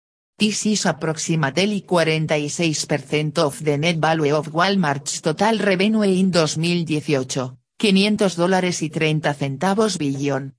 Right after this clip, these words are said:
and diez times the total revenue of McDonald's in dos mil diecisiete,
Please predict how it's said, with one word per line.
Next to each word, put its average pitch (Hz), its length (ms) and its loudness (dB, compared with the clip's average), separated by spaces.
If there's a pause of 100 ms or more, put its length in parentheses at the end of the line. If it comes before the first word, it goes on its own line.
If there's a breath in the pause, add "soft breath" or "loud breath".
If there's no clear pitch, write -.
(120)
and 185 220 2
diez 226 280 0
times 208 280 0
the 202 140 2
total 185 400 0
revenue 156 560 0
of 151 160 0
McDonald's 147 640 -2
in 156 160 0
dos 151 240 -2
mil 170 260 0
diecisiete, 147 800 -2